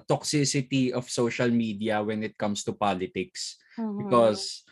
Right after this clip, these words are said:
Speaker 1: when you try to speak against the current government, you're already branded as a dilawan,
Speaker 2: Mm-mm.
Speaker 1: or kung you're in support naman of the government, immediately D D S ka kagad, tingin kagad sa'yo,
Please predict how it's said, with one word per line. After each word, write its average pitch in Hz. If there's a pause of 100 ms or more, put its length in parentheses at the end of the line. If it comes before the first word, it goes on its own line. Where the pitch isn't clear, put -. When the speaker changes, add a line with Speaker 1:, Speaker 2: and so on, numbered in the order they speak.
(160)
Speaker 1:
when 156
you 160
try 147
to 139
speak -
against 127
the 117
current 113
government, 95
you're 123 (400)
already 131
branded 104
as 92
a 90
dilawan, 143 (400)
Speaker 2:
Mm-mm. 208
Speaker 1:
or 95 (400)
kung 107
you're 110
in 110
support 107
naman 104
of -
the 101
government, 101
immediately 95
D 92
D 87 (140)
S -
ka -
kagad, 123
tingin 90
kagad 90
sa'yo, 123